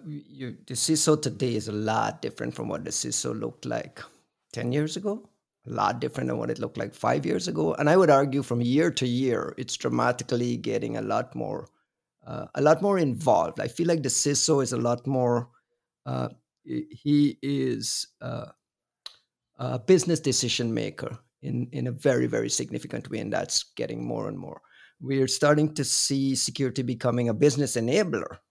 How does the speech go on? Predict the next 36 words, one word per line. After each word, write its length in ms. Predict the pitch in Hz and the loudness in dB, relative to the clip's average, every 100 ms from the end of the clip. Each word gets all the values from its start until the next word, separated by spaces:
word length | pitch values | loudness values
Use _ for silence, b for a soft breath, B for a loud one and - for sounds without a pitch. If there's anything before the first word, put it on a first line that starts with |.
| _ | _
Security 480 | - - 123 123 107 | -14 -6 -4 -4 -6
has 420 | 82 107 101 - | -2 0 2 0
to 100 | - | -2
have 220 | - 95 | -2 -4
a 60 | - | -2
seat 240 | - 127 | -4 -4
at 80 | 120 | -6
the 80 | 107 | -8
table. 380 | - 113 104 101 | -6 -4 -4 -2
A 20 | |
lot 200 | 101 104 | 0 -2
of 80 | - | -4
people 200 | - 113 | -4 -4
are 60 | |
using 340 | 98 113 120 120 | -4 -4 -4 0
cisos 640 | - - 143 - 156 - | 0 2 0 0 0 -2
as 140 | - | -4
their 160 | - 123 | -4 -4
marketing 540 | 104 104 120 - - | -2 -2 -2 -4 -8
front 360 | - 143 - - | -6 -4 -4 -2
person. 380 | - - - 135 | -4 -4 -4 0
"Look, 260 | - - | 0 0
we're 160 | 139 139 | -4 -4
serious 380 | - 139 131 - | -2 -4 -2 -4
about 260 | - 156 | -6 -6
CIS-, 320 | - 160 - - | -4 -4 -6 -6
uh, 180 | 123 123 - | -4 -4 -6
uh, 200 | - - - | -6 -4 -2
security." 600 | - 151 160 156 - - B B B B B - | -4 0 -2 -2 -8 -12 B B B B B -4
Uh, 240 | 139 135 - _ _ _ _ _ _ _ _ _ _ _ _ _ _ _ - | 0 0 -4 _ _ _ _ _ _ _ _ _ _ _ _ _ _ _ 4
in, 360 | 156 151 147 156 | 6 6 4 2
in, 240 | 151 139 | 2 2
in, 280 | - 143 139 | 2 2 4
in 200 | 151 139 | 4 6
this 260 | 156 208 - | 8 8 8
world, 480 | 151 131 101 101 | 6 6 4 -4